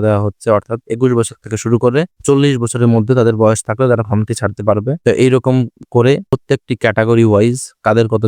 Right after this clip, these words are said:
ছাড় সেটি এখানে দেওয়া আছে, এটি দেখে নিতে পারো। এরপরে আস-, আসছে সিলেকশন পদ্ধতি। এখানে দুটো পরীক্ষা হবে, যার মধ্যে প্রথম যে পরীক্ষা হবে প্রিলিম পরীক্ষা অর্থাৎ টায়ার ওয়ান যে পরীক্ষা, যেখানে ইংলিশ সাবজেক্ট থেকে তিরিশ নম্বর থাকবে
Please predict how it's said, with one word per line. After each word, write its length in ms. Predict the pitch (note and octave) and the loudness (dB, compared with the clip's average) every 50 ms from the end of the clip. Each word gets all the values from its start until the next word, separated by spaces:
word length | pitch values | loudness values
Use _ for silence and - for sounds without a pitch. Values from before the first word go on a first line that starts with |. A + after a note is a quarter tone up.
| - | -2
ছাড় 140 | - G#2 G#2 G#2 - | -2 -4 -4 -2 -4
সেটি 160 | - G#2+ G#2+ G#2+ | -4 -2 -2 0
এখানে 160 | G#2 C#3 F3 D#3+ A2 | 2 2 2 2 4
দেওয়া 120 | G#2 G#2 G2+ | 2 2 2
আছে, 80 | - A2 | 0 -2
এটি 100 | G#2 A2 G#2 | -4 -2 -2
দেখে 120 | G#2 - A#2 G#2+ | -2 0 2 0
নিতে 160 | G2+ G2 G2+ G2 | 2 2 0 0
পারো। 160 | G2 G2 A#2+ C#3+ - _ _ _ _ _ _ _ _ _ | 0 -2 -2 -6 -6 _ _ _ _ _ _ _ _ _
এরপরে 320 | A2+ A#2 A2+ A#2+ B2 A#2+ A#2+ A#2+ | 0 0 2 2 2 4 4 2
আস-, 140 | A2+ - - - A2 | 2 -2 -6 -4 -4
আসছে 200 | A2 - - - C3 - | -4 -2 -2 -4 -4 0
সিলেকশন 340 | - C3 C3 - - C3+ B2+ - - | 0 0 0 0 0 -4 -2 0 -2
পদ্ধতি। 340 | G#2+ G2 C3 - - B2 B2+ - - _ - | -2 -2 -2 -4 -4 -4 -6 -6 -8 _ -6
এখানে 180 | - A#2 A2 A2+ A2+ | -2 0 0 2 2
দুটো 160 | B2 B2+ B2+ C#3+ B2 | 2 2 2 0 0
পরীক্ষা 320 | A#2+ G#2+ G#2+ - _ - G2 A2+ | -2 -4 -4 -6 _ -6 -4 -2
হবে, 160 | G2 G#2 A2 C#3+ - _ _ _ _ _ - | -2 -2 -4 -6 -10 _ _ _ _ _ -4
যার 140 | A#2 A#2 A#2+ | -2 0 0
মধ্যে 160 | A#2 A#2 A#2+ A2 - | 0 0 -2 -2 -2
প্রথম 220 | A2+ G#2+ - C3+ C3+ B2+ | -4 -2 0 0 2 2
যে 60 | B2 A#2+ A#2 | 2 2 0
পরীক্ষা 260 | A#2 A#2 - - - G#2+ | 0 -2 -2 -4 -4 0
হবে 120 | G2 G2+ G#2 - _ _ | 0 0 0 -2 _ _
প্রিলিম 240 | C3 C3 C3 B2+ B2 A2 - | 0 2 2 2 0 0 0
পরীক্ষা 260 | A2+ A2 G#2+ - - A2 | 0 0 0 0 0 0
অর্থাৎ 200 | G#2 - - A#2 - - | 0 0 -2 -4 -2 0
টায়ার 220 | G#2+ G#2+ A2+ A#2+ | 2 2 4 4
ওয়ান 120 | A#2+ A#2 A2+ G#2 | 2 2 2 0
যে 60 | G#2+ G2+ | 0 -2
পরীক্ষা, 300 | G2+ G2+ G2 - _ G#2+ A#2 - - _ _ _ _ _ _ G#2+ | -2 -4 -4 -6 _ -12 -14 -14 -14 _ _ _ _ _ _ -4
যেখানে 280 | A2 A2+ - A#2+ B2 A#2+ - - B2 | -4 0 2 2 0 0 0 2 2
ইংলিশ 360 | B2+ A#2+ A#2 B2 C3 C3 C3 - - - _ _ _ _ _ | 2 4 4 4 2 2 0 -2 -10 -14 _ _ _ _ _
সাবজেক্ট 420 | - - A2 G#2+ A2 A#2 A#2 - _ _ _ - | -2 -2 -2 0 0 -2 -4 -4 _ _ _ -8
থেকে 180 | G#2 A2 A#2 A#2+ - - _ _ _ _ _ _ | -2 -2 -2 -2 -2 -6 _ _ _ _ _ _
তিরিশ 240 | B2+ B2 B2+ B2+ - - - B2 | 2 2 2 0 0 -4 0 0
নম্বর 240 | A#2 A2 G#2+ - G#2+ - - | 2 2 2 0 -2 -2 -6
থাকবে 280 | A2+ G2+ G2+ G2+ A#2+ | -8 -8 -4 -2 -2